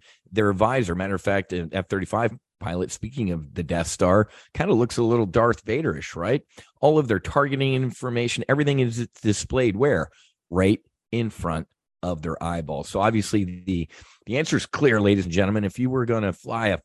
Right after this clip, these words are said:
fighter jet in combat, you wanna fly the F thirty-five. And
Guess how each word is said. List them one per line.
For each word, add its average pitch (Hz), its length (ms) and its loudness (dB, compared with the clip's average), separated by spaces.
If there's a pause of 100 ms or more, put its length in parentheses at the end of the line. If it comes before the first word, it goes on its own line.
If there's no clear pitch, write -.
fighter 123 260 2
jet 101 240 2
in 92 80 -6
combat, 107 460 0
you 127 100 -4
wanna 120 160 -2
fly 92 360 0
the 90 220 -2 (120)
F 90 260 -4
thirty-five. 87 580 -2
And 82 200 -8